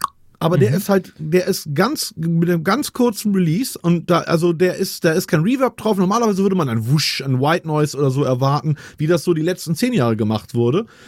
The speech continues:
Speaker 1: Aber stattdessen ist der einfach abgehakt und ich bin fest davon überzeugt, das ist musikpsychologisch bewusst gewählt, um bei den Leuten unterbewusst wieder so ein Zack, hier, hallo, seid ihr noch da, auszulösen. Bin ich fest von überzeugt.
Speaker 2: Boah, wer denkt sich denn sowas aus?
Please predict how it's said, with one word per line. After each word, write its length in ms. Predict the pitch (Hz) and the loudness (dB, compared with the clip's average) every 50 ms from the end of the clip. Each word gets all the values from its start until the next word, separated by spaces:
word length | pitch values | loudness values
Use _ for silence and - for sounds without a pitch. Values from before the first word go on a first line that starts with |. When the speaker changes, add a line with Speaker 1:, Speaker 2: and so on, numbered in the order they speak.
| - - - _ _ | -20 -20 -20 _ _
Speaker 1:
Aber 220 | 143 156 165 170 170 | -2 0 0 0 0
stattdessen 400 | - - 175 151 208 208 - 220 | 0 -2 0 0 0 0 0 -2
ist 100 | 208 - | -2 0
der 100 | - - | 0 0
einfach 180 | 220 214 220 - | 0 -2 0 -2
abgehakt 520 | 214 214 - - 151 113 113 101 - - - | -2 -2 0 0 0 2 0 -2 -4 -4 -4
und 140 | 139 147 151 | -2 -2 -2
ich 120 | 147 - | -2 0
bin 100 | - 170 | 0 0
fest 300 | - - 247 262 - - 254 | 2 2 0 0 0 0 0
davon 220 | 226 208 208 196 | 0 0 -2 -2
überzeugt, 760 | 175 151 143 131 - - - 170 202 254 294 - - - - - - - - - - - _ _ | 0 0 -2 -2 -2 -2 0 0 0 0 -2 -4 -8 -16 -20 -20 -20 -20 -20 -20 -20 -20 _ _
das 180 | 165 165 156 - | 0 0 0 2
ist 400 | - 214 214 - - - - - _ - | 0 0 0 0 -4 -8 -12 -14 _ 0
musikpsychologisch 1300 | 151 147 135 160 247 - - - - - 226 220 - 226 170 160 180 202 233 202 226 226 208 - - - _ | 0 0 2 0 -2 -4 -6 -8 0 0 0 2 2 0 0 2 2 0 0 0 -4 -6 -6 -8 -12 -4 _
bewusst 520 | 151 147 131 160 233 254 - - - - | 0 0 2 2 0 0 -2 -4 -6 -2
gewählt, 520 | - 185 151 156 196 214 226 233 - - - | 0 0 2 2 0 0 0 -2 -4 -4 -2
um 140 | 180 180 156 | -2 0 0
bei 100 | 170 160 | 0 0
den 160 | 156 151 147 | 2 2 2
Leuten 400 | 147 165 185 214 233 226 214 196 | 0 2 2 0 0 -2 -2 -2
unterbewusst 540 | - 185 208 202 220 185 180 180 196 - - | 0 0 0 2 2 0 2 0 0 0 0
wieder 160 | 185 160 170 | 0 0 2
so 80 | 143 160 | 2 2
ein 100 | 165 156 | -2 -2
Zack, 340 | - - 247 247 - - - - - - - - _ _ _ | -4 -8 -8 -8 -10 -12 -18 -20 -20 -20 -20 -20 _ _ _
hier, 280 | - 214 247 233 208 | -2 0 0 0 0
hallo, 300 | 196 220 214 196 202 208 | 0 0 2 2 0 0
seid 180 | - 190 175 - | -2 -4 -4 -4
ihr 60 | 180 | -2
noch 140 | 175 175 147 | -2 -4 -2
da, 340 | - 180 151 107 80 73 - _ _ _ - - - _ _ | 0 0 0 0 0 -4 -8 _ _ _ -20 -20 -20 _ _
auszulösen. 520 | 127 120 117 - - - 104 95 92 92 | 2 2 2 2 -2 -2 0 0 2 2
Bin 60 | 139 | 0
ich 80 | 151 - | 0 2
fest 200 | - 233 226 - | 0 0 0 0
von 100 | 233 202 | -2 -2
überzeugt. 580 | 190 180 175 151 - - 101 85 - - - _ | 0 0 -2 0 0 0 0 0 -2 -8 -16 _
Speaker 2:
Boah, 260 | - - 131 127 123 110 | -18 -10 -8 -6 -4 -4
wer 160 | 139 135 - | -4 -4 -2
denkt 260 | 127 156 170 185 170 - | -2 -2 -2 -2 -2 -2
sich 120 | 202 165 | -4 -2
denn 200 | - 160 139 135 | -2 0 0 0
sowas 340 | 123 135 123 123 117 110 - | 0 0 0 0 0 0 -2
aus? 580 | - 143 190 226 220 127 98 - - - - | -6 -6 -4 -2 -2 -2 -2 -4 -10 -18 -20